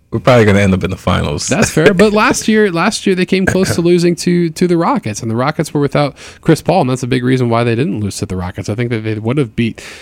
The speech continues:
Speaker 2: they would have lost to the Rockets had Chris Paul been healthy. You know, so you can turn it on all you want, but when you have a gauntlet like you have right now in the West, and then the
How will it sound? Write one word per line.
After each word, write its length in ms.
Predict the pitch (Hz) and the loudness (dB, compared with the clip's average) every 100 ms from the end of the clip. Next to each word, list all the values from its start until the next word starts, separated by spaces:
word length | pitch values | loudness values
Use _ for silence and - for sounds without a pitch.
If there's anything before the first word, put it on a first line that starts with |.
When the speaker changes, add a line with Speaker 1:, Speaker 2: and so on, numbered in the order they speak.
| - | -4
Speaker 2:
they 80 | - | 2
would 120 | 127 | 4
have 120 | 135 107 | 4 4
lost 360 | 117 151 - | 2 0 -2
to 100 | 180 | -2
the 100 | 170 | 0
Rockets 340 | 104 104 - - | 0 -2 -4 -4
had 140 | 107 | -4
Chris 220 | - 127 | -4 -4
Paul 200 | - 123 | -2 0
been 120 | 127 | -2
healthy. 340 | 123 220 - - _ _ _ _ _ - | -4 -6 -10 -16 _ _ _ _ _ -2
You 120 | 107 | 0
know, 200 | 98 110 | 2 0
so 180 | - 127 | 0 2
you 140 | 135 | 4
can 120 | 196 | 2
turn 200 | 151 185 | 2 2
it 60 | 175 | 4
on 180 | 196 165 | 4 2
all 120 | 123 | 4
you 120 | 120 | 2
want, 260 | 123 175 113 | 2 0 0
but 120 | 110 | -2
when 120 | 110 | 0
you 80 | 117 | 0
have 320 | 139 139 135 | 2 0 -2
a 100 | 131 | -6
gauntlet 420 | 107 110 120 151 135 | -4 -2 -2 -2 -2
like 220 | 139 131 | -2 0
you 80 | 123 | 0
have 220 | 127 135 | 0 0
right 100 | 123 | 0
now 160 | 131 139 | 0 0
in 60 | |
the 60 | 113 | 0
West, 300 | 110 151 - | 0 -2 0
and 100 | 117 | 0
then 220 | 113 107 | 0 0
the 100 | 104 | -4